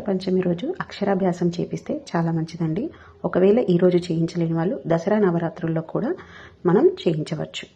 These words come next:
అన్ని దానాల్లో విద్యాదానం మంచిదంటారు. అలాగే ఈ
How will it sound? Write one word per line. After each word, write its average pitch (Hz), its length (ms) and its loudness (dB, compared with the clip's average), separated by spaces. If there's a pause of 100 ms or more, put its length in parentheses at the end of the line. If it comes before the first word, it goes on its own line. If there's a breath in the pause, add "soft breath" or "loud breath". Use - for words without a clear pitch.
(1080)
అన్ని 208 220 6
దానాల్లో 208 400 4 (140)
విద్యాదానం 190 560 4
మంచిదంటారు. 160 560 -6 (180)
అలాగే 160 320 -4 (500 loud breath)
ఈ 190 40 8